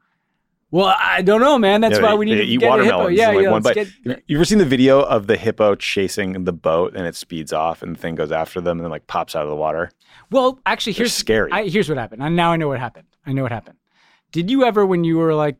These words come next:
Speaker 1: in, you know, high school, college, doing whatever, you know, not that we did any of that, um, did you ever just, like, watch those nature shows?
Speaker 2: All the time.
Speaker 1: So
Speaker 2: I still
Speaker 1: Pablo
Speaker 2: do.
Speaker 1: Escobar's sitting there.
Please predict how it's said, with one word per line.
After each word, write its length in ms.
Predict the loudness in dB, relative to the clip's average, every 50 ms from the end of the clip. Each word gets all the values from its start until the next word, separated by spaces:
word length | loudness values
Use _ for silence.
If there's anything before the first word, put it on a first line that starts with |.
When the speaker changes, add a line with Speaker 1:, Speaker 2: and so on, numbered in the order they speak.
| _ _
Speaker 1:
in, 540 | -12 -8 -6 -4 -4 -4 -4 -4 -6 -6 -6
you 80 | -6 -6
know, 300 | -6 -6 -8 -8 -12 -16 _ _ -20 -20 _ -8
high 220 | -6 -4 -4 -4
school, 240 | -6 -8 -10 -10 -10
college, 600 | -8 -8 -6 -6 -4 -4 -6 -8 -10 -14 -18 -14
doing 260 | -10 -10 -8 -8 -8 -8
whatever, 320 | -8 -8 -8 -10 -10 -12
you 140 | -10 -10 -10
know, 80 | -8
not 180 | -10 -10 -12 -12
that 160 | -12 -14 -14 -14
we 120 | -14 -12
did 160 | -10 -10 -10
any 140 | -8 -10 -10
of 40 | -10
that, 200 | -10 -12 -12 -16 _ _ _ _ _ _ _ _ _
um, 480 | -4 0 2 2 2 2 0 -4 -6 -8 _ _ _ _ -20 _ _ _ _ _ _
did 140 | -4 -4 0
you 100 | 0 2 0
ever 160 | 0 0 -2
just, 160 | -6 -4 -6
like, 80 | -6 -4
watch 260 | -2 -2 -4 -4 -4
those 140 | -8 -8 -8
nature 260 | -8 -8 -8 -10 -12
shows? 300 | -12 -12 -12 -14 -14 -8 -4
Speaker 2:
All 120 | -4 -4 -2
the 40 | -4
time. 140 | -6 -8 -8 _ _ _
Speaker 1:
So 120 | -4 -4
Speaker 2:
I 20 | 0
still 160 | 2 2 2
Speaker 1:
Pablo 180 | 2 2 2
Speaker 2:
do. 40 | 2
Speaker 1:
Escobar's 380 | 2 0 -2 -2 -2 -2 -2 -2
sitting 280 | -4 -6 -6 -6 -6
there. 260 | -8 -10 -12 -14 -16